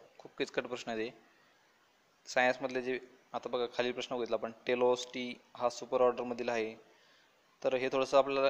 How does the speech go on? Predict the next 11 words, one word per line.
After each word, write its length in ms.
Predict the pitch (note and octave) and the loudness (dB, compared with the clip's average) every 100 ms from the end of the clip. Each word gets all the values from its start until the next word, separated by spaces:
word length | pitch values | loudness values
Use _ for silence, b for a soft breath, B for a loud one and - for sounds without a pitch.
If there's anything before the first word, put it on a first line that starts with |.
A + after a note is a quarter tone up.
| - | 2
येण्यासारखा 420 | C#3+ C#3+ C3+ B2 | 0 2 2 0
प्रश्न 240 | A#2+ - | -4 -6
आहे, 80 | A#2 | -6
पण 120 | A#2 | -4
याच्यातील 500 | B2 B2 C#3 C#3 C#3 C3+ - _ - | -8 -8 -8 -6 -8 -10 -16 _ -6
काही 120 | B2+ B2 - _ _ - | -6 -6 -14 _ _ -10
लक्षात 300 | C3 - D3 | -4 -2 -2
ठेवण्यासारखंही 580 | - B2 B2 C3+ C3 B2+ | -2 -4 -2 -2 0 -2
नाही 320 | A#2+ A2+ A2+ | -4 -6 -10
की 140 | - | -6
आपण 280 | A#2 A#2 A2+ | -6 -4 -8